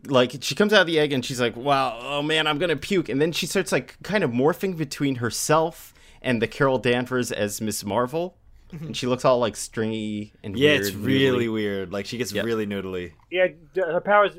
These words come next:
Speaker 4: are that she's basically, like, a shapeshifter who can stretch, uh, so, which is why Ryan likes her so much.
Speaker 2: I love
Speaker 1: <laughs>
Speaker 2: stretchy characters. What can I say?
Speaker 3: I
Speaker 1: Yeah.
Speaker 3: thought her power was actually pretty interesting, to be honest. I was like,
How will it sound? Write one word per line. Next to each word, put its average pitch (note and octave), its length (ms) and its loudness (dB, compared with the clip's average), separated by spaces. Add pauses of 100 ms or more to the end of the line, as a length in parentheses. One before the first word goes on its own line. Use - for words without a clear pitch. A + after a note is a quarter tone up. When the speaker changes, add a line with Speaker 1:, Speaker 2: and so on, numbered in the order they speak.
(140)
Speaker 4:
are D3+ 220 2
that C3+ 140 -4
she's C#3+ 200 -18
basically, C3 340 -12
like, A#2+ 120 -10
a A#2 40 -16
shapeshifter B2 640 -16
who A#2 80 -20
can G#2+ 160 -20
stretch, - 480 -14
uh, D#3 80 -4
so, G3 200 0
which F3+ 120 -10
is E3+ 60 -20
why F3 120 2
Ryan D#3 220 -2
likes C3+ 160 -10
her B2+ 40 -18
so - 140 -20
much. A2 300 -16 (260)
Speaker 2:
I F3+ 240 6
love F3+ 280 4
Speaker 1:
<laughs> - 20 2
Speaker 2:
stretchy A3 320 2
characters. A#3 520 0
What D3 120 -10
can F#3+ 100 -12
I F3 80 -8
say? G3 160 -6
Speaker 3:
I E3+ 100 4
Speaker 1:
Yeah. G3+ 60 2
Speaker 3:
thought D4+ 140 4
her D4+ 80 -2
power A3 260 4
was D#3 140 0
actually D3+ 280 0
pretty G#2 300 -8
interesting, F2 380 -14
to E2 80 -18
be F2+ 80 -10
honest. E2+ 280 -12
I A2+ 120 -4
was C3+ 160 -2
like, C3 260 -2